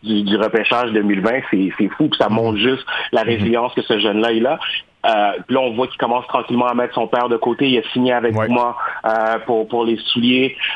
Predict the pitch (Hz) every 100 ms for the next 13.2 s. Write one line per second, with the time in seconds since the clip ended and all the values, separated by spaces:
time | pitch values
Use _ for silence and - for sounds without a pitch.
0 | - 98 98 98 101 104 104 101 107 -
1 | 127 120 123 123 123 107 123 120 110 113
2 | 120 104 107 104 120 113 104 104 - 123
3 | 104 101 113 110 113 120 104 101 110 113
4 | 101 107 113 95 95 95 98 98 - 113
5 | 104 107 113 131 - - - - - -
6 | 135 - 139 139 - 123 160 127 113 143
7 | 131 113 139 139 113 165 165 120 104 151
8 | 151 - - _ - 113 117 104 139 -
9 | 160 180 135 104 104 147 123 107 98 104
10 | 113 120 120 127 147 143 123 107 131 123
11 | - 117 110 117 113 120 135 110 101 98
12 | 110 - 139 117 104 110 101 104 107 117
13 | 113